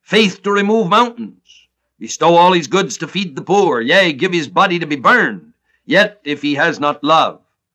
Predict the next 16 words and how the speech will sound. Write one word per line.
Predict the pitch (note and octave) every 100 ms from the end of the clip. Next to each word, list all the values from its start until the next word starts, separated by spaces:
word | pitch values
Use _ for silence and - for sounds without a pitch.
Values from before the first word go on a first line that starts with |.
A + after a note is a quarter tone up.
| _
that | - E3 E3+
love | C3+ F3 E3 C3
which | E3
is | D#3 D3
expressed | C3+ - - - F3+ D3+ - -
and | C#3 A#2+
manifested | A2 F3+ D3+ D3 C#3 - B2
by | G2 B2+
obedience | B2+ G2+ G3 A#3+ G#3 F#3 - - - _ _
to | D3
Christ's | - F#3 E3 - -
word, | F2 B2+ D3 G2 - _ _ _ _ _
then | - F#3+ F#3
he | D3+ C3+ E3 E3
is | C3 D3+ D3+ A#2 - _
nothing, | A2+ A2+ B2 D#3+ F3+ - E2